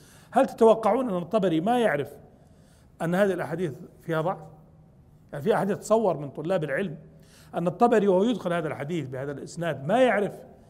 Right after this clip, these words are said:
أن هذا فيه إشكال؟ لا يمكن، بالعكس، بل هو واضح عنده. ولهذا هو ماذا فعل؟ قال: "وقال آخرون" بما حدثنا،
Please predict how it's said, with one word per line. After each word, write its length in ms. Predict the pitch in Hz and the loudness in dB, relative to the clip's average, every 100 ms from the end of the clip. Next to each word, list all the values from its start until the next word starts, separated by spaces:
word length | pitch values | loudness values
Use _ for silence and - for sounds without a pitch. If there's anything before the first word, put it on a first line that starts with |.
| - - - | -20 -20 -12
أن 140 | 160 165 | -8 -2
هذا 440 | 196 185 156 160 | 0 0 -2 -4
فيه 280 | - 185 175 | -6 -4 -4
إشكال؟ 340 | - 196 277 - - - - _ _ - _ _ - | -6 -8 -8 -10 -20 -20 -20 _ _ -20 _ _ -10
لا 80 | 240 | -4
يمكن، 220 | 254 - - - - _ - - | -4 -6 -16 -20 -20 _ -20 -10
بالعكس، 400 | 208 - - - - - - _ _ - - - | -2 -2 -4 -18 -20 -20 -20 _ _ -20 -20 -6
بل 60 | 151 | 4
هو 100 | 196 | 8
واضح 280 | 262 208 151 | 8 6 0
عنده. 280 | 175 127 117 | -4 -6 -6
ولهذا 460 | 127 135 226 233 | -4 2 2 4
هو 200 | 185 208 | 2 0
ماذا 240 | 185 170 151 | 0 -2 -4
فعل؟ 280 | 147 175 - - - - | -4 -4 -6 -20 -20 -8
قال: 160 | 170 165 | -2 -2
"وقال 340 | 156 208 202 | -2 -4 -4
آخرون" 560 | 156 156 - 156 156 123 - - - - - | -4 -6 -6 -6 -6 -10 -18 -20 -20 -20 -10
بما 180 | 165 165 | -6 -6
حدثنا، 520 | - 127 143 120 | -8 -6 -6 -6